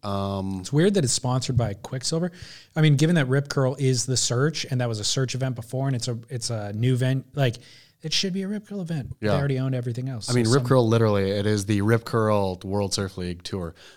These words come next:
Speaker 1: Uh, I heard, I heard a rumor.
Speaker 2: Okay.
Speaker 1: Unverified, unverifiable. Uh, someone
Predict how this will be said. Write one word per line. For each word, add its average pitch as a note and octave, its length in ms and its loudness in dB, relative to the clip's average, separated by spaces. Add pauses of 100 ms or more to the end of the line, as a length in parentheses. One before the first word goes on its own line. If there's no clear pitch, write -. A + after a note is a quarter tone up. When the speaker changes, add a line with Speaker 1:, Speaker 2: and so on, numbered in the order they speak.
(140)
Speaker 1:
Uh, A#2 60 -2 (140)
I B2+ 60 4
heard, F3+ 280 0 (380)
I C#3+ 160 0
heard F3+ 160 2
a D3 40 4
rumor. A2+ 440 2 (220)
Speaker 2:
Okay. A#2 360 -4 (1400)
Speaker 1:
Unverified, B2+ 920 4 (160)
unverifiable. A2+ 1500 0 (800)
Uh, G#2+ 460 -4 (340)
someone G#2+ 720 -2